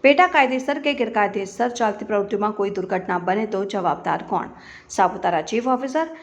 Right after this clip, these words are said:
મેહુલ ભરવાડ, કલેક્ટર મહેશ પટેલ કે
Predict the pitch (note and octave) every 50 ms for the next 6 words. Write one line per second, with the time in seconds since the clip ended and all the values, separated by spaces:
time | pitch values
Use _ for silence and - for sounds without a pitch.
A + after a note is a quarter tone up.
0 | - - - _ - B3+ D4 D4+ D4+ E4+ E4+ D4 A3 A3 G#3 G#3 G3 G3+ F#3 D3+
1 | - - - - - - _ _ _ - B3 C4+ D4 D#4+ D#4 D#4 C#4 B3+ B3 B3+
2 | B3+ A#3 G#3 G3+ G3+ G#3 G#3 A#3+ D4 D#4+ D#4+ - - - G3+ F#3 G3+ E3 - -
3 | - - G#3